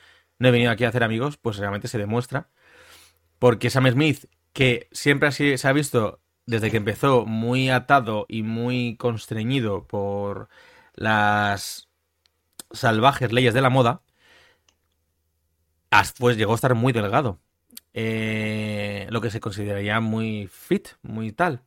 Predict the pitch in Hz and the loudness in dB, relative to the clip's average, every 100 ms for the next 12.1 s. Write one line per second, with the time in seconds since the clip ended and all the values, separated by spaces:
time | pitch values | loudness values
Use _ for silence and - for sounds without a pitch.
0 | _ 120 117 123 139 143 156 180 - 113 | _ -2 0 0 0 2 0 0 -6 -2
1 | 120 120 143 120 113 110 104 107 - _ | -2 -2 -2 -4 -4 -4 -4 -10 -12 _
2 | 104 101 165 143 117 101 110 - _ _ | -10 -4 -4 0 -2 -2 -6 -8 _ _
3 | - _ _ 135 127 113 165 151 127 127 | -20 _ _ 2 2 2 0 2 2 2
4 | 117 104 - 139 98 _ _ _ - - | -2 -6 -2 -2 -4 _ _ _ -16 -8
5 | 117 139 135 127 131 135 143 190 _ _ | -4 0 0 -2 -2 0 0 -2 _ _
6 | 113 117 _ - 101 92 87 - 143 - | -6 -6 _ -6 -4 -6 -8 -6 -6 -6
7 | 101 _ 120 117 113 113 113 104 135 135 | -10 _ -2 -2 0 -2 -2 -2 -4 -4
8 | 113 123 147 131 160 139 123 147 - 170 | -6 -6 -8 -2 -2 0 -2 -4 -4 -8
9 | _ - _ - 131 123 127 139 139 135 | _ -20 _ -10 0 2 2 -2 -2 -2
10 | 143 - - 110 120 120 120 113 107 107 | -2 -10 -8 -4 -4 -4 -6 -8 -8 -8
11 | 104 98 101 131 160 147 143 131 135 135 | -8 -8 -4 0 2 0 -4 -2 -2 -2
12 | - | -8